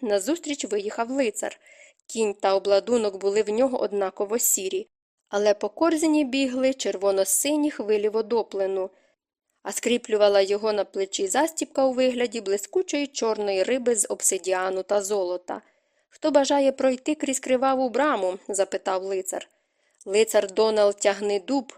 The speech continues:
а з ним пані Кетлін Старк та її супутники», відповів молодий лицар.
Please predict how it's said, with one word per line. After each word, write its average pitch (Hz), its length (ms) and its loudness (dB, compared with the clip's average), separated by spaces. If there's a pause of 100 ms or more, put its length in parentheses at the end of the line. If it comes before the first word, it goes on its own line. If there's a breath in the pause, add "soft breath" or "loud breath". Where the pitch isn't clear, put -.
(120)
а 202 120 0
з 196 100 -4
ним 302 340 2
пані 254 300 0
Кетлін 233 500 -4
Старк - 480 -2
та - 120 -4
її 208 280 -4
супутники», 269 800 -6 (360 soft breath)
відповів 208 380 -2
молодий 208 480 0
лицар. 190 520 -6